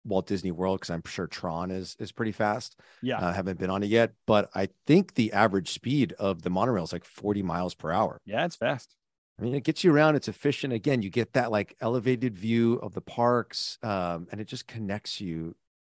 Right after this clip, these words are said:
Speaker 1: to everything. It's, it's awesome. Great
Speaker 2: Yeah.
Speaker 1: selection. Um, all right. So number eight for me is actually gonna be an attraction. It's not gonna be a transportation,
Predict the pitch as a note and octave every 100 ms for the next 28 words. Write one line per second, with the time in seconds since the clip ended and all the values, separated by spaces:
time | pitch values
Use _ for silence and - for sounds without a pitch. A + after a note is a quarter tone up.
0 | _ - - A#2 F2+ D#2 D#2+ F2 - -
1 | A#2 G#2 D2+ - - _ _ - B2 -
2 | G2 E2+ - E2 F2 A#2 A2 G2+ F#2+ C3
3 | G#2+ E2+ - C3+ A#2+ A2 - D3+ F#3+ D#3
4 | - C3+ C3+ C3 C3+ A2 G#2+ - A#2 B2+
5 | A#2+ C#3+ D3 D3+ E3 - _ _ _ -
6 | A#2 F3 - E3+ D#3 - D3+ D3+ C#3+ -
7 | A2+ B2+ A#2 B2 B2 A#2+ - B2 - C3+
8 | - C#3 - A#2 G2+